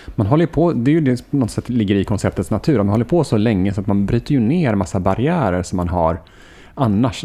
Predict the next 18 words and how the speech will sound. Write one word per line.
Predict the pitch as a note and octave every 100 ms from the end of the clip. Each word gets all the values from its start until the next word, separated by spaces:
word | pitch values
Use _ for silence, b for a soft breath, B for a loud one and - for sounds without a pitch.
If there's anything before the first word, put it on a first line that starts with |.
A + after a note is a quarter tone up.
| -
normalt | A#2 A2 A#2+ C3 A#2
sett. | - A#2 - B B B B
Så | B2
att | - - -
<clears throat> | B2 F2
visst, | B2+ B2+ - - -
man | B2
hamnar | A#2+ A2 G#2 A2
där, | E2+ - - -
eh, | G2+ -
men | A2+ A2 A2 F#2 A2+ B B B
det | B2
finns | - F#3 E3+ -
ju |
en | A2
liten, | A2 - F2+ - - - - - - -
en | E3 C3+ C3+ B2
liten, | B2+ - A2+